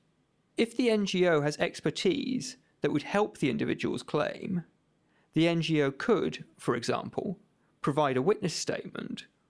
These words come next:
or seek permission to intervene. It may be, though, that an N G O is the right entity to bring the claim. There will be some cases, for example in the environmental field,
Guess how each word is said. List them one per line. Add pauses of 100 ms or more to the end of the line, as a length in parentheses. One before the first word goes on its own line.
(160)
or
seek
permission
to
intervene. (1200)
It
may
be,
though, (520)
that
an
N
G
O
is
the
right
entity
to
bring
the
claim. (1300)
There
will
be
some
cases, (520)
for
example
in
the
environmental
field,